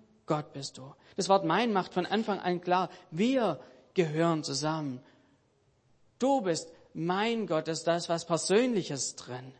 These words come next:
Es ist nicht nur irgendwie so allgemein, „Ja, du bist ja, du bist ein Gott“ oder so, sondern da ist gleich eine persönliche Verbindung mit drin.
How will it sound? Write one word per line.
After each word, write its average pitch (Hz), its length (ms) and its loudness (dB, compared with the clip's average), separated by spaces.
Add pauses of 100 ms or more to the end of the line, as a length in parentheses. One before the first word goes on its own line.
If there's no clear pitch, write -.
(480)
Es 170 140 0
ist - 20 -4
nicht 208 200 -2
nur 180 160 0
irgendwie 185 320 -2
so 165 140 -2
allgemein, 160 560 -2
„Ja, 160 320 -2
du 165 140 -6
bist 165 180 -6
ja, 127 140 -2 (320)
du 170 100 0
bist 156 160 -2
ein 143 140 -4
Gott“ 220 280 0
oder 143 220 0
so, 135 300 -2 (260)
sondern 156 260 0
da 156 80 0
ist 160 240 -4
gleich 190 320 -4
eine 175 120 -8
persönliche 202 840 -8
Verbindung 147 760 -8 (280)
mit 160 220 -8
drin. 147 400 -14